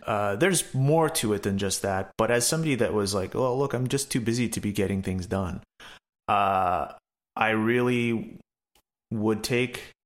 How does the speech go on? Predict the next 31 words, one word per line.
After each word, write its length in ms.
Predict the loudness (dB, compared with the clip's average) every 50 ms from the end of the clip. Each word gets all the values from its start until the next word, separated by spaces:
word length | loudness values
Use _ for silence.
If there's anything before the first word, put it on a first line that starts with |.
| _ _ _ _ _
the 160 | -2 -2 0
bare 280 | 0 2 2 2 2 2
minimum, 680 | 2 2 2 2 2 2 2 2 2 0 0 -2 -2 -2
which 220 | -2 -2 -4 -2
to 80 | -2 0
me 200 | 2 2 2 2
was 220 | 2 0 0 0 0
like, 160 | -2 0 0
"Oh, 200 | 0 2 2 2
this 280 | 2 2 0 2 2 0
is 320 | 0 0 0 -2 -4 -4 -4
a, 340 | -2 -2 0 0 -2 -4 -6 -8
a 160 | -6 -4 -2 0
screen 680 | 0 0 0 0 -2 -2 -2 -2 -4 -6 -8 -8 -6 -4
in 140 | -2 -2
a, 120 | -2 -2 -4 -8 -14 _ _ _ _
in 140 | -4 -2 -2
an 120 | -2 -2
app 320 | 0 0 0 0 -2 -2 -4
that 120 | -2 -2
I 80 | -2 -2
can 180 | -2 -2 -2
look 220 | 0 -2 -2 -2 -2
at 160 | -2 -2 -2
and 160 | -4 -4 -4
just, 180 | -4 -4 -6 -8 -14 -20 _ _ _
you 140 | -4 -2 -2
know, 220 | -2 -4 -4 -6 -10 -14 -18 _ _ _ -4
check, 420 | -2 0 0 0 -2 -4 -10 -20 -6 _
uncheck, 520 | -2 -2 0 0 -2 -2 -2 -2 -4 -4
whatever, 500 | -2 -2 0 0 0 0 -2 -2 -4 -4